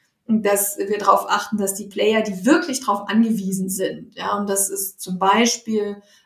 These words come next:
äh, sind das Teile der Industrie, die können nur noch investieren in Deutschland, wenn sie auf grüne Technologie umstellen, weil das ja ein paar Jahrzehnte dann auch halten soll, das neue Werk.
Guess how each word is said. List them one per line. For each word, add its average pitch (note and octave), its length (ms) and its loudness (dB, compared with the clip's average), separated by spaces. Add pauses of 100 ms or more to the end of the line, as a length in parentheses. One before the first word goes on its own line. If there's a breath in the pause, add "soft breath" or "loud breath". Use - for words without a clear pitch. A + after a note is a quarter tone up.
äh, F#3+ 280 2
sind G3 280 -8
das F#3 140 -4
Teile G3 300 0
der F3+ 120 -2
Industrie, G3 760 -2 (420)
die F#3 120 -6
können C4 420 4
nur A#3 100 4
noch A#3 220 2
investieren G#3 560 -2
in F#3+ 80 -4
Deutschland, G3 680 -2
wenn G3 280 -4
sie G3 160 -4
auf F#3 140 -8
grüne A3 260 6
Technologie G3 560 -2
umstellen, G#3+ 720 -4
weil F#3 140 -4
das F#3 200 -4
ja F3 380 -8
ein - 60 -20 (140)
paar F3+ 160 -4
Jahrzehnte F#3 480 -4
dann E3+ 140 -8
auch - 160 -6
halten C4 240 0
soll, G#3 220 -2
das G3+ 120 -8
neue G3 300 -4
Werk. F#3+ 380 -4